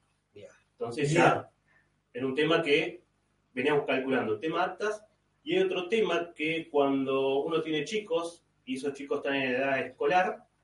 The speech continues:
Speaker 2: empieza a pensarlas. Ya son un temita más, más allá de las actas.
Speaker 1: Claro.
Speaker 2: Septiembre. En septiembre arrancan las clases en lo que es Europa, a diferencia que en Argentina arrancan en marzo. Entonces calculábamos que la ciudadanía la podíamos tener antes y en septiembre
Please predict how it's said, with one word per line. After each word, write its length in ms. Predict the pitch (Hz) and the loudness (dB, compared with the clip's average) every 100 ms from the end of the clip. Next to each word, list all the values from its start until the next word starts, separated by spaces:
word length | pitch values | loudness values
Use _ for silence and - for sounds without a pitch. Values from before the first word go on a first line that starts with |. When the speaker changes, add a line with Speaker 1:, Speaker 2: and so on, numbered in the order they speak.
| _ - | _ -10
Speaker 2:
empieza 460 | 120 117 131 139 | -6 -4 -2 -2
a 80 | - | -2
pensarlas. 680 | 127 123 - 107 - - - | -2 -4 -4 -4 -4 -10 -10
Ya 120 | 123 | -8
son 260 | 123 165 160 | -4 -4 -4
un 80 | 147 | -4
temita 320 | 151 147 143 | -4 -2 -2
más, 220 | 139 - | 0 -2
más 140 | 135 127 | -4 -4
allá 200 | - 123 | -4 -4
de 60 | |
las 160 | - - | -4 -6
actas. 260 | - - - | -10 -14 -10
Speaker 1:
Claro. 400 | - - - - _ | -2 0 0 -8 _
Speaker 2:
Septiembre. 560 | - 123 - - - - _ _ _ _ - | -8 -6 -6 -10 -14 -18 _ _ _ _ -8
En 80 | |
septiembre 540 | - - - 170 196 202 | -4 -2 -2 -2 2 2
arrancan 380 | 147 147 143 135 | 2 0 0 -2
las 120 | 123 | 0
clases 580 | 147 139 - 156 - - _ | 0 0 0 -6 -8 -16 _
en 100 | 110 | -8
lo 100 | 110 | -6
que 100 | 117 | -6
es 120 | 110 | -6
Europa, 480 | 123 151 - - - _ | 0 0 0 -4 -12 _
a 100 | - | -12
diferencia 460 | 101 104 113 120 120 | -10 -4 -4 -2 -2
que 60 | 117 | -2
en 60 | |
Argentina 400 | 117 113 123 135 | -2 -4 -2 0
arrancan 280 | 123 117 - | 0 -2 -2
en 60 | 131 | 0
marzo. 420 | - - - - _ _ _ _ _ _ _ - | 0 -2 -8 -20 _ _ _ _ _ _ _ -16
Entonces 320 | - - 156 | -6 -4 -2
calculábamos 920 | 139 131 127 143 156 143 127 123 120 - | 2 2 2 2 4 6 4 2 -4 -6
que 140 | 117 | -6
la 200 | 120 117 | -2 -2
ciudadanía 460 | 117 139 143 160 165 | 0 2 2 2 0
la 100 | 131 | 2
podíamos 260 | 143 139 | 2 0
tener 220 | 135 151 | 2 2
antes 500 | 170 170 175 202 208 - | 2 2 0 -2 -2 -4
y 120 | 139 | -4
en 60 | 127 | -2
septiembre 720 | 131 127 156 165 180 220 | -2 -4 -2 0 0 -2